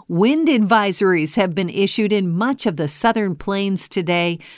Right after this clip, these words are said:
along with fire weather watches, as strong winds and low humidity put the area at risk for wildfires,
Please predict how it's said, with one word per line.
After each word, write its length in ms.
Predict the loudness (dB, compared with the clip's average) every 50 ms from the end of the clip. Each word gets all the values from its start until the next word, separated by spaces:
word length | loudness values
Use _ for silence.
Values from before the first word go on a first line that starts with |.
| -20 -6 -2
along 400 | 0 0 2 2 0 0 2 2
with 140 | 0 0 -2
fire 420 | -2 -2 -2 0 2 0 0 0
weather 320 | 2 0 0 0 0 -2
watches, 800 | -2 -2 0 0 0 0 -2 -2 -2 -2 -2 -2 -4 -6 -4 -4
as 140 | -4 -4 -4
strong 420 | -4 -4 -2 -2 -2 -2 -2 -4 -4
winds 440 | -2 -2 -2 0 0 0 0 -2
and 140 | -2 -4 -4
low 200 | -4 -2 -2 -4
humidity 760 | -4 -4 -4 -4 -2 -2 0 0 0 0 -2 -2 -4 -4 -6
put 260 | -8 -8 -8 -8 -6
the 160 | -6 -4 -4
area 460 | -4 -4 -4 -4 -4 -4 -4 -6 -6 -6
at 240 | -6 -6 -6 -4 -4
risk 260 | -4 -4 -4 -6 -6
for 140 | -4 -4 -4
wildfires, 1000 | -2 -2 -4 -2 -2 -2 -4 -2 0 0 0 2 0 -2 -6 -8 -8 -8 -10 -10